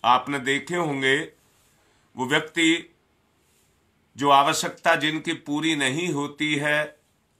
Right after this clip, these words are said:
वो उधार लेते हैं और उस कमाई से अपनी पूंजी को किस्तों में वापस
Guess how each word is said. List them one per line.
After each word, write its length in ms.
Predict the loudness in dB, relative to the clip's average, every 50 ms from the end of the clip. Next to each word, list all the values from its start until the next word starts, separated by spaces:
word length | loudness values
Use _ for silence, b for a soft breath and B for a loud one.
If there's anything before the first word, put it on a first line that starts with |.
| _ _ _ _ _ _ _ _ _ _ _ _ _ _ -2
वो 120 | 0 0
उधार 480 | 0 0 -2 -2 2 4 4 4 4 4
लेते 400 | 2 0 0 0 -2 -4 -6 -4 -4
हैं 420 | -4 -4 -6 -6 -6 -8 -10 -12 _ _ _ _ _ _ _ _ _ _ _ _ _ _ _ _ _ _ _ _ _ _ _ _ _ _ _ _ _ _ _ _
और 280 | 4 6 8 8 6 4 0 -6 -8
उस 160 | -6 -4 -4 -4
कमाई 540 | 0 2 2 4 6 4 4 4 2 0 -4 -8 _ -18 -16 -14 -8 -4
से 520 | 0 4 6 6 6 6 4 0 -6 -2 -2
अपनी 300 | -2 -2 -2 -4 -6 -6
पूंजी 460 | -6 -6 -6 -6 -6 -6 -6 -8 -8 -8
को 360 | -6 -6 -4 -4 -2 -4 -4 -4 -8 -14 _ _ _ _ _
किस्तों 420 | -4 -2 -2 -2 -4 -2 -2 -2 2
में 140 | 2 2 4
वापस 520 | 6 6 6 6 4 2 0 0 0 0